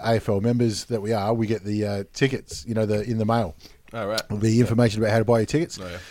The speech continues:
Speaker 1: So anyway, uh, Mum is a North Melbourne supporter, as, as Josh is, and Josh just picked it up, had a look at it. Mum slapped it out of his hands and said, "You don't look at that." <laughs> "That's not for us." <laughs> I thought, "Geez, Mum, that's a bit harsh."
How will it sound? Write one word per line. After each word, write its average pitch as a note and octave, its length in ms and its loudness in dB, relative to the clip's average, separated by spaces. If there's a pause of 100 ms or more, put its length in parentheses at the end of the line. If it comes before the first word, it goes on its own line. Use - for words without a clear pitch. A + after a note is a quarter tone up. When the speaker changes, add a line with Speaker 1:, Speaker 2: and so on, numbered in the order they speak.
(120)
Speaker 1:
So D#3 100 2
anyway, B2 380 4
uh, A2+ 320 2 (240)
Mum C3 300 4
is G#2+ 140 2
a G#2+ 120 4
North A2+ 300 0
Melbourne G#2 240 2
supporter, C#3 400 0
as, G2+ 320 0
as G2 200 -4
Josh B2+ 220 0
is, F#3 160 0 (300)
and C3 80 -4
Josh D3 160 6
just - 160 -2
picked A#2+ 160 0
it - 20 6
up, C3+ 120 4
had B2 100 2
a - 20 6
look B2 140 4
at D3+ 60 4
it. E3+ 180 2 (180)
Mum C3 260 6
slapped - 460 2
it D3 80 4
out C#3+ 140 8
of C3 40 6
his B2 120 2
hands A#2+ 320 4
and A2 80 -2
said, A#2+ 220 0
"You D3 120 6
don't A2+ 100 6
look F#2+ 100 -2
at F#2+ 60 -4
that." G#2+ 180 -4 (260)
<laughs> - 840 6
"That's F#3+ 260 10
not D3 120 8
for D3 140 10
us." - 180 8
<laughs> - 180 2
I C#3+ 1600 0
thought, F3 240 4
"Geez, D4+ 300 4
Mum, B3+ 180 4
that's D#4+ 120 4
a C4+ 40 2
bit G3+ 120 4
harsh." D#4 460 6